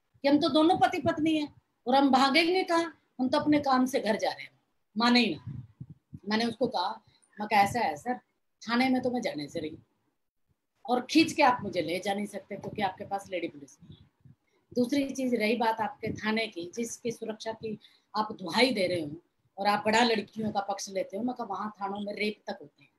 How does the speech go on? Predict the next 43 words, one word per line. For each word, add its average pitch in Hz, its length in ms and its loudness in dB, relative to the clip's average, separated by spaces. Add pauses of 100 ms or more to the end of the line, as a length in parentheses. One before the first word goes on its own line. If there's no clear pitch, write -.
(500)
और 196 100 -6
ये 214 80 2
आप 196 200 2
जानते 180 360 -8
हैं।" - 180 -16 (840)
मैं 208 160 -4
कहा, 233 100 -6
"मैं 233 200 8
आप 254 340 8
लोग, 220 260 0
आप 240 300 0
जैसे 220 260 -4
गंदे 202 260 -6
आदमियों 196 260 -4
का 285 100 -8
शिकार - 380 -8
नहीं 202 100 -8
होना - 180 -8
चाहती।" - 280 -20 (480)
अड़ 254 100 6
गई 160 160 -6
मैं 135 140 -20
बिल्कुल। 143 280 -18 (420)
मैं - 220 -16
कहा, 247 100 4
"आप 226 180 0
हाथ 240 160 6
लगा 175 200 -4
के 160 120 -14
दिखाओ 131 240 -20
मुझे, - 280 -20 (640)
मैं 202 80 -4
नहीं 175 120 -8
जाऊंगी 139 280 -16
थाने।" - 200 -20 (420)
खैर, - 380 -2
कुल 247 240 0
मिला 233 180 0
के 247 120 -4
वो 247 80 -2
झकझोक 208 520 -10
मार 190 320 -2
के 185 260 -6